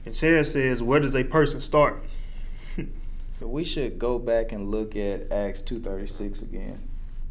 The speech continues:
Speaker 2: Um, because we see, I wanna go back and look at what Peter said, because now we're talking about people who have seen Jesus face to face.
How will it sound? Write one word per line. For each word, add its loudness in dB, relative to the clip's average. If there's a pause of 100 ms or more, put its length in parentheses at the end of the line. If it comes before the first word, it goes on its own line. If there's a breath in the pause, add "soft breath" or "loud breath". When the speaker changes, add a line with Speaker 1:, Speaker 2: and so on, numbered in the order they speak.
(240)
Speaker 2:
Um, -4 (1200 loud breath)
because 0 (1800)
we -2
see, 0
I -2
wanna 4
go 6
back 4
and -2
look 2
at 2
what 2
Peter 0
said, -2
because 0 (340 loud breath)
now 0
we're 0
talking 2
about 0
people 0
who -2
have -2
seen -2
Jesus -2 (580)
face -2
to -6
face. -4